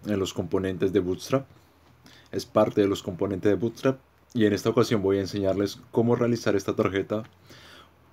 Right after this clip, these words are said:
con nuestros propios estilos. Bien, entonces voy a minimizar acá. Y bueno, empecemos. Eh, voy a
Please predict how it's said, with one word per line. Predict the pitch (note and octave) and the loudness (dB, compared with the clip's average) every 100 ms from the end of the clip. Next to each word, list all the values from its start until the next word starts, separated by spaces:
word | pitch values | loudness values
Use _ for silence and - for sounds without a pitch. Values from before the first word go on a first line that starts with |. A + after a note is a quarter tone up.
| _ | _
con | - B2 A#2+ | 2 4 6
nuestros | A#2 - F#2 | 4 2 0
propios | G#2+ - F#2+ | 0 0 -2
estilos. | F#2 - F#2+ E2+ - _ _ _ _ _ _ _ _ _ _ _ _ - | -4 -2 -2 -2 -8 _ _ _ _ _ _ _ _ _ _ _ _ -12
Bien, | G2+ A#2 C3 - _ - - _ | 0 0 0 -6 _ -20 -20 _
entonces | G#2 G2+ G2+ | -10 -6 0
voy | G#2 | 0
a | G2+ | 0
minimizar | G#2 G2 F2 G#2 | -2 -4 -4 -2
acá. | G2+ D3+ - _ _ _ _ _ _ _ _ _ _ _ _ _ _ _ _ _ _ - | -2 -2 -6 _ _ _ _ _ _ _ _ _ _ _ _ _ _ _ _ _ _ -6
Y | G2+ | 0
bueno, | G2+ | 0
empecemos. | F#2 F2 F#2+ F#2 D#2+ - _ _ _ _ _ _ - - | 0 -2 -2 -4 -6 -14 _ _ _ _ _ _ -18 -2
Eh, | G#2 G2 F#2+ | 4 6 6
voy | F2 A#2 C#3+ | 4 6 6
a | D3+ | 6